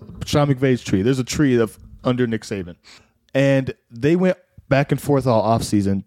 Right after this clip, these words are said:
talking shit about each other. And Texas A and M was number one in recruiting the last two years. And they're like, "Oh my God, we're so amazing." And then App State last week comes in and whoops your ass.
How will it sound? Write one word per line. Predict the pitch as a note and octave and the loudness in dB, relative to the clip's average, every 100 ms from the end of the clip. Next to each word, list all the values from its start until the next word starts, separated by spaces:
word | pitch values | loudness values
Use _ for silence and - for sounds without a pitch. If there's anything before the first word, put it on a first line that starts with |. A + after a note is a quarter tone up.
| - | 0
talking | A#2+ B2 A2+ | 0 2 0
shit | - A2+ | 2 0
about | G2+ G2 | 2 -2
each | F2+ F#2 | -4 -6
other. | F2+ F2+ G2+ _ | -6 -8 -12 _
And | G2 F#2+ F#2+ | -2 -2 0
Texas | B2 A#2 A#2 | 0 0 0
A | B2 | 2
and | A#2+ | 2
M | A#2 | 2
was | G#2 G#2 | 2 0
number | A#2 C3 | -2 0
one | C3+ C#3+ | 2 2
in | C#3+ | 2
recruiting | C3+ - D3 B2+ G#2+ | 0 0 0 0 -2
the | A2 A2 | -2 0
last | A2+ G2+ - | 0 -2 -4
two | - B2+ | 0 2
years. | B2 G2+ F2 A2 | 2 0 -2 -6
And | G#2+ | -2
they're | G2+ | 0
like, | G2 G2 | -2 2
"Oh | G#2+ | 2
my | G#2+ | 2
God, | A2 G#2+ | 2 2
we're | G#2 G#2 | 2 2
so | - A2 | 2 0
amazing." | G#2+ G#2 F#2 E2+ E2 | 2 -2 -2 -8 -6
And | A#2 A2+ | -2 0
then | A2+ | 0
App | A2 A2+ | 0 0
State | - A#2 G#2+ | 0 2 2
last | G#2 G2+ - | 2 0 0
week | G#2 | -2
comes | - G2+ | -2 -4
in | G#2 | -2
and | F#2 E2+ | -2 0
whoops | G#2+ - | -2 0
your | A2 G2 | -2 0
ass. | F#2 D#2+ - | -2 -4 -14